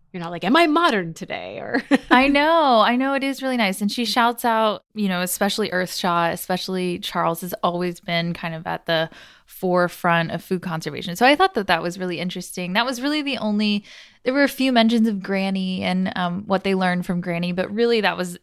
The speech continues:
Speaker 2: it as far as family's concerned. And she, of course, talks about, you know, raising Augie and Ernie, which was very sweet. And also her and Jack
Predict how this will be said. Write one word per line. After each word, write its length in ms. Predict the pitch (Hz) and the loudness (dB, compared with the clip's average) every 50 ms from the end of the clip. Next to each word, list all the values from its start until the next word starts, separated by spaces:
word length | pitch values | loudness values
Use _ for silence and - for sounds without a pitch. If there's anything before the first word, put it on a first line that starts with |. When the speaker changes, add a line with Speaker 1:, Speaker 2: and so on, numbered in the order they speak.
| _ - | _ -4
Speaker 2:
it 140 | 202 190 175 | -4 -4 -2
as 180 | 110 185 185 - | -4 -6 -6 -6
far 140 | - 175 | -6 -6
as 180 | 175 170 - - | -6 -6 -8 -10
family's 580 | - - - 185 175 180 190 208 220 233 240 - | -12 -6 -4 -2 -2 0 2 2 0 0 -2 -4
concerned. 640 | - 269 262 254 247 - 262 247 226 226 220 214 | -4 -4 -4 -4 -4 -2 0 2 2 2 2 2
And 160 | 202 196 202 | 2 2 0
she, 300 | - - 202 190 180 180 - - - - - - - - | 0 -2 -2 -2 -2 -4 -8 -14 -20 -20 -20 -18 -12 -12
of 100 | 202 208 | -10 -4
course, 220 | - 202 185 - | -2 -2 -2 -2
talks 260 | - 175 175 175 - | -4 -6 -6 -6 -8
about, 460 | 170 165 165 160 160 165 165 180 - _ - | -8 -6 -4 -4 -4 -4 -4 -6 -8 _ -8
you 100 | - 170 | -6 -4
know, 100 | 165 160 | -4 -4
raising 400 | 160 170 180 185 180 175 185 - | -2 0 0 0 2 0 -2 0
Augie 540 | - 175 175 180 180 175 185 185 180 180 175 | 2 2 4 4 2 2 -2 -2 -2 -2 -2
and 120 | 170 175 - | -4 -4 -2
Ernie, 680 | - 226 226 220 220 220 220 214 208 208 202 202 196 185 | 0 0 2 2 4 4 4 4 2 2 0 0 -2 -4
which 180 | 180 185 - | -6 -8 -6
was 140 | 202 196 185 185 | -6 -6 -4 -2
very 340 | 196 196 185 185 180 185 | -2 0 0 2 0 0
sweet. 600 | 190 - - - - 185 190 180 180 175 170 - - - - - - | -2 -4 -10 -8 -6 -4 -2 -2 0 -2 -4 -4 -8 -20 -16 -4 0
And 100 | - 233 | 4 6
also 360 | 226 220 226 220 - 320 320 | 6 6 6 4 2 0 0
her 560 | 254 208 226 233 233 226 233 233 233 233 - - | 0 -2 0 0 2 2 2 2 2 0 -2 -2
and 600 | 208 196 190 190 190 190 196 196 196 196 190 - - - | 0 0 2 2 2 0 0 0 0 0 -2 -2 -6 -8
Jack 420 | - 190 170 170 175 175 - - | -2 -2 0 0 0 -4 -4 -10